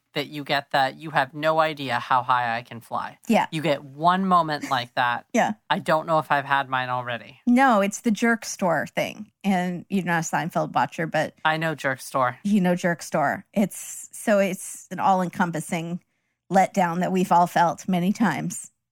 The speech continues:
Speaker 1: But I'm saying that I think one time you get to get it right.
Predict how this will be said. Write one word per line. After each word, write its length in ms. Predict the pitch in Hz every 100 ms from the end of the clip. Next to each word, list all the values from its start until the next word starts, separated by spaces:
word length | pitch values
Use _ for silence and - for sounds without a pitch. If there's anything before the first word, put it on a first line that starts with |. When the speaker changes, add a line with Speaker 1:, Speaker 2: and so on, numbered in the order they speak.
| -
Speaker 1:
But 140 | 180 170
I'm 140 | 165
saying 400 | - 175 160 156
that 120 | 156
I 80 | 147
think 200 | 170 156
one 260 | 143 147 147
time 260 | 147 139 131
you 120 | 131
get 180 | 131 -
to 80 |
get 180 | 131 120
it 140 | 117 -
right. 280 | 117 -